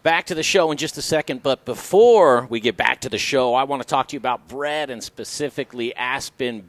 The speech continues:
Baking. If you haven't been to Aspen Baking Company or had their bread, you are missing out, assuming you enjoy bread. If you enjoy bread, you have got to go to aspen baking dot com. I'm telling you, if you're into sourdough, they got it. Baguettes, they got it.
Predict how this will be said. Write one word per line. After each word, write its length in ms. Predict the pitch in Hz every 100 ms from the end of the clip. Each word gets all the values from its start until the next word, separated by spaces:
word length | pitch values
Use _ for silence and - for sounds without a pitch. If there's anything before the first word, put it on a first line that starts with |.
| 82
Baking. 540 | 120 127 - 120 101 104 - -
If 80 | -
you 60 | 185
haven't 200 | 214 180
been 100 | 170
to 80 | 143
Aspen 460 | 131 131 - 123
Baking 340 | 107 127 - 117
Company 400 | 135 123 127 120
or 140 | 101
had 260 | 110 127 117
their 140 | 113
bread, 320 | 101 120 113
you 180 | 139 196
are 140 | 170
missing 400 | 147 147 - 147
out, 220 | 143 95 - _ -
assuming 520 | - - 226 208 180
you 140 | 170
enjoy 340 | 165 139 151 135
bread. 340 | 165 208 120 - - -
If 100 | -
you 160 | 113 151
enjoy 340 | 131 127 156
bread, 460 | 117 139 233 135 92 - _ _
you 300 | 120 131 127
have 500 | 110 - 135 113 95
got 380 | 117 143 170 -
to 80 | 175
go 200 | 147 127
to 60 |
aspen 420 | 113 110 107 113 95
baking 320 | 104 - 95
dot 240 | 95 87
com. 220 | - 80 -
I'm 180 | 101 113
telling 320 | 139 110 92
you, 80 | 65 - - -
if 160 | 104
you're 100 | 123
into 140 | 123 110
sourdough, 580 | 151 139 151 156 165
they 140 | 160 156
got 240 | 127 120
it. 80 | 113
Baguettes, 420 | 113 104 127 131
they 160 | - 127
got 220 | 120
it. 80 | 113